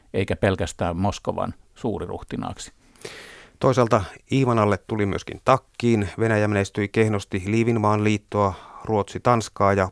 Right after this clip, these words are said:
Speaker 2: Puola-Liettua vastaan käymissään sodissa.
Speaker 1: Niin Iivana, vaikka olikin julma ja herätti kauhua ja, kauhua ja pel-, pelkoa ja oli, oli tot-, kaiken kaikkiaan ka-, ylivertainen alaistensa keskellä, niin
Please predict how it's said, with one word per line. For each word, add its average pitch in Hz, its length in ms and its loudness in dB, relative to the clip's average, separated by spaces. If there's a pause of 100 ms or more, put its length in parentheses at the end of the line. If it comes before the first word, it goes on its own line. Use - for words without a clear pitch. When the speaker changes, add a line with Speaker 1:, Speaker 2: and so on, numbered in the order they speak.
Speaker 2:
Puola-Liettua 107 600 2
vastaan 85 340 -4
käymissään 82 500 -2 (120)
sodissa. - 460 -4 (420)
Speaker 1:
Niin 147 140 0
Iivana, 170 340 2
vaikka 131 260 -2
olikin 143 320 -2
julma 123 340 4
ja 104 180 2 (100)
herätti 110 340 -2
kauhua 113 460 2
ja, 101 200 0
kauhua 110 400 4
ja 101 100 0
pel-, 110 400 0
pelkoa 98 480 2
ja 87 160 2
oli, 95 400 -2 (560)
oli 98 220 -2 (120)
tot-, - 380 -6
kaiken 117 340 2
kaikkiaan 98 600 0 (360)
ka-, 110 380 4
ylivertainen 92 840 2
alaistensa 101 580 2
keskellä, 92 420 -2
niin 95 260 -2